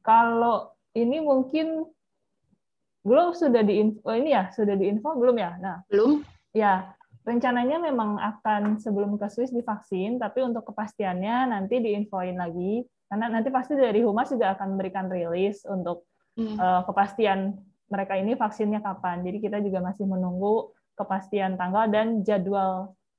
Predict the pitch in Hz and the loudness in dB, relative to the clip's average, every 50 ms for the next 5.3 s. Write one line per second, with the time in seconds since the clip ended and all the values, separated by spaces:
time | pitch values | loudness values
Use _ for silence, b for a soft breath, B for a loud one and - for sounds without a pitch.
0 | _ _ - 185 190 185 185 196 202 - - 233 226 233 233 240 233 226 208 196 | _ _ -6 -6 -6 -4 -4 -6 -4 -2 -2 -2 0 0 0 0 0 0 0 -2
1 | 190 196 196 202 214 214 247 254 262 269 262 - _ _ _ _ _ _ _ 196 | -4 -4 -6 -8 -6 -4 -4 -2 -2 -4 -6 -8 _ _ _ _ _ _ _ -4
2 | 202 208 214 208 208 226 254 269 269 247 202 - 196 - 214 208 208 190 214 196 | -4 -2 -2 -2 -2 -2 0 0 0 0 0 -2 -4 -4 -4 -4 -2 -2 -4 -4
3 | 208 247 262 269 262 262 - 233 196 196 190 208 202 196 196 196 196 185 185 180 | -2 0 0 0 0 -2 0 0 2 2 0 0 0 0 0 0 0 0 0 0
4 | 180 180 180 170 175 180 180 180 - 175 185 175 185 180 - - 196 190 214 208 | 0 -2 -4 -4 -4 -6 -6 -6 -6 -6 -6 -4 -6 -6 -4 -2 0 2 2 2
5 | 190 180 175 175 180 | 2 2 0 -2 -4